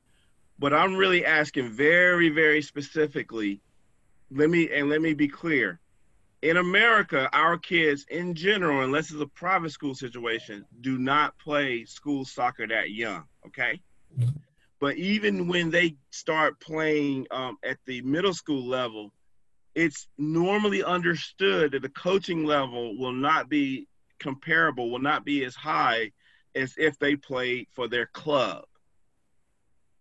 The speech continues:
Speaker 1: So you can imagine this, and we're gonna get to the other pathways in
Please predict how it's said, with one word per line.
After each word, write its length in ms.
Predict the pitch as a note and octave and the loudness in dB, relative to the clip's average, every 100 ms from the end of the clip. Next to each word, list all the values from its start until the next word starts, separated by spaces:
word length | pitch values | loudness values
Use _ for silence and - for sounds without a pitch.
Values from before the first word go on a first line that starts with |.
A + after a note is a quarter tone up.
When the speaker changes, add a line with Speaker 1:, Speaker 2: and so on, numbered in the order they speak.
| _ _ _ _ _ - | _ _ _ _ _ -10
Speaker 1:
So 60 | C#3+ | -4
you 160 | D3 F3 | -2 0
can 160 | F#3+ | 0
imagine 560 | E3 D#3 F#3 F#3+ E3 D3 | 2 4 4 4 2 2
this, 260 | C#3 B2+ C3+ | 2 0 -2
and 100 | C3 | -2
we're 160 | E3+ | 0
gonna 140 | F#3 D#3 C#3 | 0 0 0
get 80 | F3 | -2
to 100 | - | -4
the 140 | C#3+ - | -6 -2
other 400 | D3 C#3+ C3 A#2 | -2 0 -2 -4
pathways 680 | - D3+ D3+ D3 C3 B2 A2+ | -2 0 0 0 -4 -4 -6
in 220 | A#2 | -12